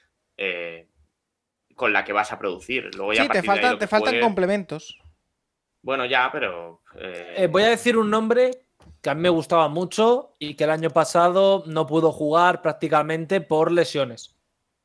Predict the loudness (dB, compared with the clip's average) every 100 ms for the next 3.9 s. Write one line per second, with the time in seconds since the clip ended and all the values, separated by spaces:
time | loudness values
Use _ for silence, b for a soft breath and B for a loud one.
0 | _ -20 -6 -4 -6 -10 _ -10 -4 2
1 | 4 4 2 2 0 -2 -2 -2 0 2
2 | 2 -2 -4 -2 -2 -2 -2 0 0 0
3 | -6 -2 0 2 2 2 0 -2 -8